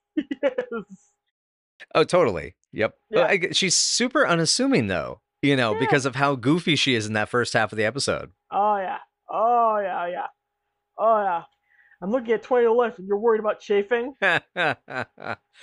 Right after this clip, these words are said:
Speaker 2: Oh, my God.
Speaker 1: Uh, God, the whole bit is great. Like I said, rapid fire chemistry, rapid fire chemistry. And of course, spread 'em, I beg your pardon.
Speaker 2: <laughs> I beg your pardon.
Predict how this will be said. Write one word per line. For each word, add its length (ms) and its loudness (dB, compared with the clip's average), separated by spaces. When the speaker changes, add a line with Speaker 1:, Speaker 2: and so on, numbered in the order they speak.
Speaker 2:
Oh, 240 2
my 120 -4
God. 440 -2
Speaker 1:
Uh, 600 -10
God, 180 -4
the 140 4
whole 260 0
bit 200 2
is 120 -6
great. 180 -4
Like 140 2
I 120 2
said, 360 2
rapid 320 2
fire 200 4
chemistry, 460 -2
rapid 240 0
fire 180 0
chemistry. 680 -6
And 120 0
of 140 0
course, 440 2
spread 420 0
'em, 180 -4
I 140 -10
beg 160 -2
your 80 -4
pardon. 500 -4
Speaker 2:
<laughs> 140 -12
I 300 -2
beg 380 0
your 220 2
pardon. 560 -2